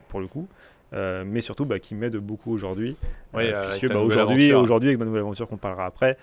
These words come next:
Speaker 1: euh, bah, effectivement, euh, 'fin, ça m'aide, euh, 'fin, j'en ai besoin, quoi. J'ai
Speaker 2: Et,
Speaker 1: cette partie
Speaker 2: et, et
Speaker 1: commerciale
Speaker 2: sur,
Speaker 1: qui est importante.
Speaker 2: euh, Scor-, Scorpion, parce que
Speaker 1: Mm.
Speaker 2: je, je connais un petit peu de nom, ils f-, ils font beaucoup de, de, de gros spectacles, c'est, c'est pas du petit événementiel,
Speaker 1: Ils,
Speaker 2: hein,
Speaker 1: ils
Speaker 2: c'est
Speaker 1: font
Speaker 2: du
Speaker 1: vraiment de tout. En fait, c'est, euh,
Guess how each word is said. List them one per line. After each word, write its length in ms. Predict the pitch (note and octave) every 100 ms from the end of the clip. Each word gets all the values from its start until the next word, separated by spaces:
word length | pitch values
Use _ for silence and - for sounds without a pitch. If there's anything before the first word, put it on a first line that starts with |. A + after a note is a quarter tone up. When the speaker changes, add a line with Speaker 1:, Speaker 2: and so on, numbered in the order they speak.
| _ - -
Speaker 1:
euh, 80 | -
bah, 100 | -
effectivement, 480 | - - G#2 A#2 G#2+
euh, 80 | G2 -
'fin, 180 | -
ça 140 | E2+ F#2+
m'aide, 160 | G#2+
euh, 100 | F#2+ F#2+
'fin, 160 | F#2 F#2
j'en 100 | F2+
ai 60 |
besoin, 220 | G2 G#2 F#2+
quoi. 120 | F#2+ _ -
J'ai 120 | F#2
Speaker 2:
Et, 20 |
Speaker 1:
cette 100 | A2+
partie 200 | G2 -
Speaker 2:
et, 20 | D#3
et 40 |
Speaker 1:
commerciale 320 | G2 F#2+ G#2+
Speaker 2:
sur, 120 | B2+
Speaker 1:
qui 60 | A#2+
est 20 |
importante. 220 | A2+ A2
Speaker 2:
euh, 40 | A2
Scor-, 280 | - D3 -
Scorpion, 520 | - - - D#3 C#3+
parce 140 | -
que 80 | -
Speaker 1:
Mm. 40 | A2+
Speaker 2:
je, 100 | A2
je 140 | G2+
connais 160 | A#2+ A#2
un 80 | A#2
petit 160 | -
peu 120 | C3
de 140 | A#2+ A#2+
nom, 220 | D3+ C#3+
ils 100 | A#2+
f-, 140 | - -
ils 100 | B2+
font 160 | B2+
beaucoup 300 | A#2 A#2+ D3+
de, 220 | C3 A#2
de, 240 | A2+ A#2 A2 G#2+ G#2
de 80 |
gros 260 | G#2 G#2 B2+
spectacles, 480 | - C#3+ D#3+ D#3 -
c'est, 280 | - A2+ A2
c'est 160 | -
pas 80 | C3+
du 80 | A#2+
petit 200 | - -
événementiel, 460 | A#2 A#2 B2+ F3+
Speaker 1:
Ils, 60 | C#3+
Speaker 2:
hein, 60 | C#3
Speaker 1:
ils 60 | A#2+
Speaker 2:
c'est 220 | B2 A#2
Speaker 1:
font 20 |
Speaker 2:
du 60 | C#3
Speaker 1:
vraiment 180 | F#3
de 60 | D#3+
tout. 280 | - D#3 D#3
En 40 | -
fait, 140 | D3+
c'est, 220 | - C3+
euh, 100 | A#2+